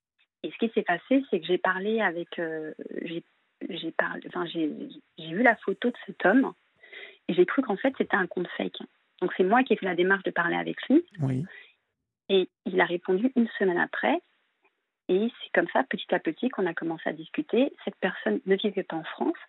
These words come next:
Speaker 1: elle vivait à Abidjan à l'époque.
Speaker 2: Oui.
Speaker 1: Il, il m'a pas tout de suite dit son métier, parce que, euh, bon, moi, je,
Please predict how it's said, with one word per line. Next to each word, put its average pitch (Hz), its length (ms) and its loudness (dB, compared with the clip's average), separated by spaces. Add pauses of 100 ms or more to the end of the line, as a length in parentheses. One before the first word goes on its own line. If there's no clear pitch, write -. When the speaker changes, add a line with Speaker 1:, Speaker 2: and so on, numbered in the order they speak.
(100)
Speaker 1:
elle 180 80 -4
vivait 175 320 -2
à 180 80 2
Abidjan 160 480 -2
à 254 40 0
l'époque. 208 360 -4 (240)
Speaker 2:
Oui. 139 260 0 (1000)
Speaker 1:
Il, 202 160 2 (100)
il 208 80 2
m'a 202 100 4
pas 294 220 0
tout - 140 0
de - 60 -10
suite 214 240 0
dit 254 240 2
son 226 60 -2
métier, 214 520 0 (420)
parce 180 160 -8
que, - 140 -2
euh, 185 340 2 (560)
bon, 156 100 -2
moi, 170 140 2
je, 165 560 -4